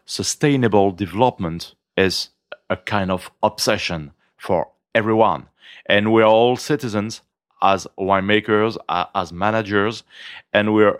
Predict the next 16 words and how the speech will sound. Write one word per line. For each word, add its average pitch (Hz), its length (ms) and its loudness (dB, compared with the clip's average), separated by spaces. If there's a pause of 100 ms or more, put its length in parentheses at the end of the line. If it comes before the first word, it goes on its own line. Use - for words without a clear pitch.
(140)
all 123 240 2
very 104 260 0
careful 92 640 -4
with 90 400 -6
that 87 220 -10
kind 90 260 -2
of 90 160 -2
problem 85 560 -2
because 90 400 -4 (400)
we 101 100 2
are 92 80 2
talking - 260 -6
about 82 280 -4 (160)
the 87 80 -12
future 107 480 2
of - 340 -4